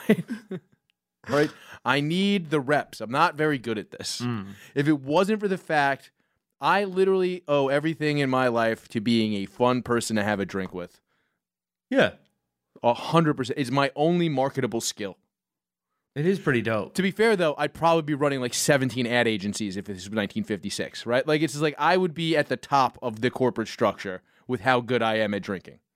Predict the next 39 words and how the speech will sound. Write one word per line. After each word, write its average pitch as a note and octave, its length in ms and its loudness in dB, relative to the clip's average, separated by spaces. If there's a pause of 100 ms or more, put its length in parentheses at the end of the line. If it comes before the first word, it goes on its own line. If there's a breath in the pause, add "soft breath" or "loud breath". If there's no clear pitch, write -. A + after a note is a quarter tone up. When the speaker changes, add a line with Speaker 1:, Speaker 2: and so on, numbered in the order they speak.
(220)
Speaker 2:
Dude, F#3 220 0
the D3 140 0
amount E3+ 400 0
that, C#4 140 -4
like, A3 240 2
you D#3 760 0 (240)
don't, D#3 460 0 (760)
like, C3 280 0 (260)
get D#3+ 340 0
into D3 340 0
fights - 760 -2 (460)
or C3+ 160 2
cheat. A#2+ 640 2
Speaker 1:
I G#3 160 2
break F3 640 0
up - 380 4
fights - 560 0
Speaker 2:
Right. D3+ 320 2
Speaker 1:
when D3 140 0
Speaker 2:
Like, C#3 80 2
Speaker 1:
I - 20 2
Speaker 2:
it, - 40 2
Speaker 1:
get C3+ 120 -2
drunk. A#2 320 -2
Speaker 2:
here's A3 160 4
the F#3 80 -2
thing. D#3 240 0
You D#3+ 160 0
would G#3+ 240 2
be, E3 400 4
you C3 340 0
would E3 380 4
be D3 200 2
a B2 40 0
king C3+ 300 2
in A2 100 -2
nineteen G#2+ 400 0
fifty-six. G#2 540 0
Speaker 1:
Yeah. B3 240 2